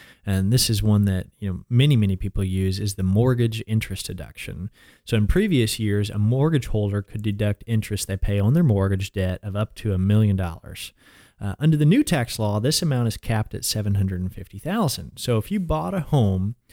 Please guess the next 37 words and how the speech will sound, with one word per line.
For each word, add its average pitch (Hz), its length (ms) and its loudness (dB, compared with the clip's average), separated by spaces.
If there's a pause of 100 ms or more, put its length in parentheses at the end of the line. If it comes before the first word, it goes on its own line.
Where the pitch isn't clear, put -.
(320)
before 139 480 2
December 139 420 2
fifteenth 120 680 -2
of 95 100 -14
twenty 113 260 2
seventeen, 101 800 0
you 123 240 2
might 131 200 0
still 113 220 -2
fall 104 340 -2
under 113 320 4
the 95 120 0
previous 104 560 0
one 107 260 4
million 98 300 2
dollar 90 320 -6
cap. 98 480 -6 (720)
The 117 160 2
deduction 180 420 0
for - 100 2
medical 151 380 2
expenses 117 460 -2
have, 110 220 0
is 123 220 -4
also 117 440 0
changed, 110 400 -2
and 117 80 0
that 156 40 -2
was 135 120 0
another 123 200 0
commonly 113 580 0
used 107 380 2
deduction 98 520 -6
that, 95 240 -4
that 117 220 -10
people 107 300 -8
used. 92 400 -6